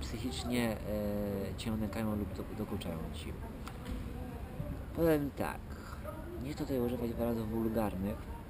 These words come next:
ale mam na to wyrąbane. Kto, e, mi dokucza, bo dokucza to dzie-, to może, to może dziecko w podstawówce, ale odnośnie nękają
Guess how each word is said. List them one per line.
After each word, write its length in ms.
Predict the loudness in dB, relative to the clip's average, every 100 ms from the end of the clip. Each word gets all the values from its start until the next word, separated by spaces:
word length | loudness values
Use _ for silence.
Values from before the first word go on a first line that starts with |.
| -8 -8 -4
ale 300 | 0 2 2
mam 220 | 2 0
na 120 | 0 0
to 340 | 2 2 2 -2 0
wyrąbane. 680 | 2 2 2 0 0 0 -2 -4 -6 -6 -6 -6 -6 -6 -6 -4 -4 -6 -6 -6 -6 -6
Kto, 540 | -4 6 10 10 10 6 -6 -8 -4 -4 -4 -6 -6 -6 -6 -4 -2 0 0 2
e, 20 |
mi 100 | 6
dokucza, 760 | 6 6 4 2 2 2 2 2
bo 80 | 2
dokucza 340 | 2 2 0
to 100 | 0
dzie-, 100 | -2 -2 -2 0
to 60 |
może, 200 | 0 0
to 100 | 0
może 540 | 0 2 4 4 4 2
dziecko 440 | 0 0 0 2 0 -2 -4 -6 -6 -2
w 40 |
podstawówce, 680 | -2 0 0 0 -2 0 0 0 -4 -4 -4 -4 -4 -4 0
ale 280 | 4 4 4
odnośnie 400 | 2 2 2 2
nękają 800 | 4 4 4 4 4 4 4